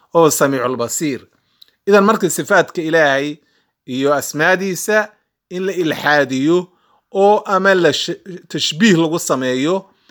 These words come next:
ama tacdiil, ama taxriif, ama ta'wiil, midna lama ogola.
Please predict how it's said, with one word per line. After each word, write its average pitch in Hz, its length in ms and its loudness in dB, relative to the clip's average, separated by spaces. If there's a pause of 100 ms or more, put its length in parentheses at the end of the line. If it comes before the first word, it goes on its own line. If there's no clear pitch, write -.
(280)
ama 151 240 2
tacdiil, 185 880 0 (300)
ama 147 240 0
taxriif, 185 640 -2 (420)
ama 143 200 -6
ta'wiil, 175 720 0 (200)
midna 208 220 2
lama 202 260 6
ogola. 117 460 -8